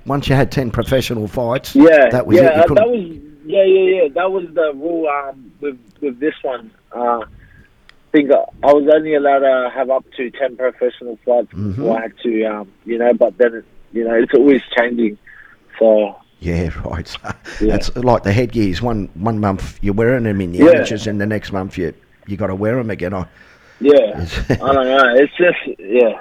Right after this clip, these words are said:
Speaker 2: it's weird.
Speaker 1: It is, isn't it? Okay,
Speaker 2: Yeah.
Speaker 1: in October twenty twenty, you turned professional and made history, winning the Aussie heavyweight title in your pro debut. You knocked out
Speaker 2: Yeah.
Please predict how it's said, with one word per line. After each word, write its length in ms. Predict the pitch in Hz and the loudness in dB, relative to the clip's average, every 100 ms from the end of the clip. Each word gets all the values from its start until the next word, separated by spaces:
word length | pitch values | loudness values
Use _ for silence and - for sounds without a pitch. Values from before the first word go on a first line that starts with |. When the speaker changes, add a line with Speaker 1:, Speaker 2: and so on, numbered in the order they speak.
| - | -10
Speaker 2:
it's 220 | - 120 120 | -8 -6 2
weird. 320 | 127 123 104 _ _ _ - | 4 2 0 _ _ _ -8
Speaker 1:
It 160 | 92 110 | -4 -2
is, 160 | 110 | 0
isn't 140 | 143 131 | 0 0
it? 100 | 139 | 2
Okay, 480 | 131 - 147 123 | 0 0 0 0
Speaker 2:
Yeah. 120 | 104 123 | -2 -6
Speaker 1:
in 100 | 131 123 | -4 -8
October 460 | 117 - 160 147 | -6 -2 -2 -2
twenty 360 | - 156 151 120 | -4 -4 -4 -4
twenty, 320 | - 151 147 | -4 -2 -2
you 320 | 107 143 151 | 0 0 0
turned 300 | 143 147 143 | 0 -2 -2
professional 540 | 127 110 139 135 135 113 | -4 -4 -2 -2 -4 -6
and 80 | 107 | -4
made 220 | 117 95 | -4 -4
history, 600 | 185 170 - 117 185 - _ _ 113 | -6 -8 -6 -6 -6 -10 _ _ -4
winning 300 | 131 131 117 | -2 0 -2
the 100 | 123 | 0
Aussie 300 | 151 135 127 | -2 0 -2
heavyweight 460 | 139 123 120 110 | 0 0 -2 -2
title 420 | - 135 123 139 131 - - | -2 -2 0 -2 -6 -12 -6
in 140 | 131 | -2
your 160 | 139 123 | -2 0
pro 260 | 151 151 | 2 4
debut. 480 | 143 120 165 143 82 - _ _ _ | 2 2 2 0 -4 -12 _ _ _
You 140 | 120 143 | -4 -2
knocked 260 | 143 - | -2 -2
out 260 | 131 123 113 | 0 0 0
Speaker 2:
Yeah. 220 | 120 127 | 4 6